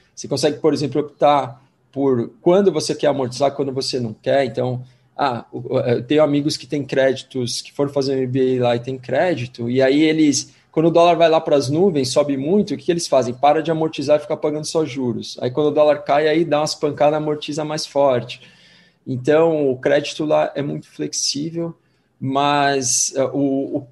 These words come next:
qual que é a aposta, né, de quem vai fazer o M B A lá fora? Além, obviamente, de toda a experiência, é a aposta de que, eh, quem faz o M B A volta pro seu país, ou às vezes consegue um trabalho até lá mesmo, e vai fazer, e o seu salário vai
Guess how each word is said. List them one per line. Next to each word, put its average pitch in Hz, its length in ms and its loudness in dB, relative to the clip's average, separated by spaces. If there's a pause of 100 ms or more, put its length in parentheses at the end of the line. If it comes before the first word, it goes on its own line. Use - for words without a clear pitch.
(120)
qual 180 200 0
que 190 100 0
é - 20 4
a 175 60 4
aposta, 135 600 0
né, 127 140 -2
de 123 120 -8
quem 123 140 -4
vai 123 100 0
fazer 120 340 -4
o 117 40 -4
M 120 140 -4
B 117 180 0
A 117 40 -2
lá 120 80 -2
fora? 110 280 -4
Além, 135 180 0
obviamente, 135 460 -2
de 123 100 -12
toda 127 180 0
a - 20 0
experiência, 127 880 -2
é 120 200 2
a 123 180 -6
aposta 143 420 0
de 143 80 -10
que, 151 380 -4 (440)
eh, 127 300 0
quem 165 220 0
faz 156 240 4
o - 20 -2
M 147 160 -2
B 135 160 2
A 127 60 0
volta 139 340 0
pro 127 160 -10
seu 131 140 -4
país, 170 340 -2
ou 143 80 0
às 127 140 0
vezes - 280 -4 (280)
consegue 127 280 -4
um 131 60 -4
trabalho 120 380 0
até 139 200 -2
lá 139 140 -2
mesmo, 151 400 -4 (460)
e 156 100 0
vai 135 280 2
fazer, 143 320 0
e 147 100 2
o 147 40 0
seu 151 200 -4
salário 139 360 2
vai 143 220 0